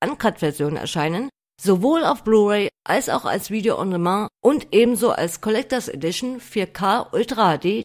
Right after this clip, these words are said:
D two C mit hundertvierundvierzig minütiger Spielfilmlänge. Ebenso als D V D, dort allerdings leider um etwa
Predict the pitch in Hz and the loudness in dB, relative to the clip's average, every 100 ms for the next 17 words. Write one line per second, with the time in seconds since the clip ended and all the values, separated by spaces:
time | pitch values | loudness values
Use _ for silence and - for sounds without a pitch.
0 | - 208 196 185 - - 262 277 _ 202 | -6 -8 -6 -8 -4 0 0 0 _ -4
1 | 196 311 320 320 277 262 233 240 254 226 | 0 4 4 4 2 2 2 -2 -2 0
2 | 202 214 220 233 220 - 247 214 196 160 | 2 2 0 -2 -2 -4 0 0 0 -2
3 | 131 120 90 _ _ _ _ 233 320 320 | -4 -6 -10 _ _ _ _ 2 4 2
4 | 277 269 165 - 214 240 294 269 277 285 | 2 2 0 0 -2 0 0 2 0 -4
5 | - _ - 220 254 - - 240 202 202 | -8 _ 4 8 8 4 2 2 2 0
6 | 190 185 170 208 247 247 254 - 190 - | -2 2 4 4 6 6 4 2 -6 -2
7 | - - 226 | -4 2 2